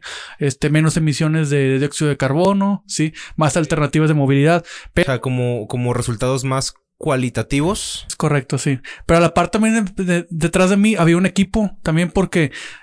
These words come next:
Speaker 1: yo hacía un trazo de un camino, pero también el biólogo me decía, "Oye, aquí no se puede porque en este punto en particular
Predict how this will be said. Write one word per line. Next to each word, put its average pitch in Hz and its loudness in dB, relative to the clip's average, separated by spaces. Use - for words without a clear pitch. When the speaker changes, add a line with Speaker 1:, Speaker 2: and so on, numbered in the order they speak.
Speaker 1:
yo 156 4
hacía 208 4
un 220 2
trazo 220 2
de 233 4
un 226 0
camino, 233 2
pero 170 6
también 165 4
el 196 6
biólogo 196 4
me 185 4
decía, 165 2
"Oye, 156 4
aquí 170 2
no 180 2
se 196 2
puede 196 4
porque 170 -2
en 180 2
este 196 0
punto 233 0
en 202 -2
particular 214 2